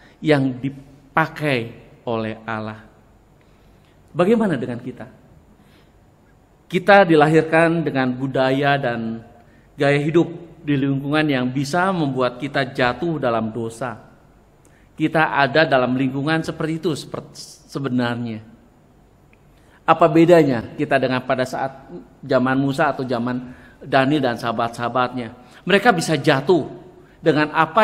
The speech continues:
yang ada dalam kenikmatan dunia.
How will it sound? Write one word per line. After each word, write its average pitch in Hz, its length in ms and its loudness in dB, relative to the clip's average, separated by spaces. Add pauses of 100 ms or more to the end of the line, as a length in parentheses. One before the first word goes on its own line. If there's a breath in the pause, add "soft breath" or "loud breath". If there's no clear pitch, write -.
yang 139 240 2
ada 156 480 4
dalam 131 480 -2 (160 loud breath)
kenikmatan 165 640 0
dunia. 131 400 -4